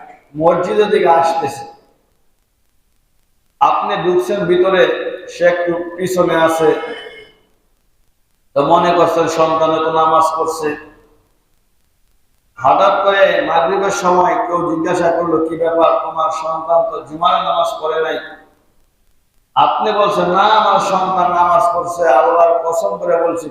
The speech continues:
পড়ছে।" এ লোকটা বলতেছে, "আরে, আমি দেখছি যখন নামাজের সময় হয়, ওই সময় সে বসে বসে রাস্তায় খেলাধুলা করতেছে।"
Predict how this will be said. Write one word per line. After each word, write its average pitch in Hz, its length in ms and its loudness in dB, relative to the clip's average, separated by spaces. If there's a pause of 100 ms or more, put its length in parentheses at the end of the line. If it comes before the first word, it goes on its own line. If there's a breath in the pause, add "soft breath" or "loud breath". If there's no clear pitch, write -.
পড়ছে।" - 600 0 (960)
এ 151 100 4
লোকটা 220 420 2
বলতেছে, 196 480 0
"আরে, 180 300 4
আমি - 360 2
দেখছি - 540 -6
যখন - 200 0
নামাজের - 520 2
সময় 185 380 -2
হয়, - 500 2 (360)
ওই 135 180 2
সময় 170 380 0
সে 170 420 2
বসে 165 260 0
বসে 156 280 0
রাস্তায় 156 480 2
খেলাধুলা 156 440 2
করতেছে।" - 440 -10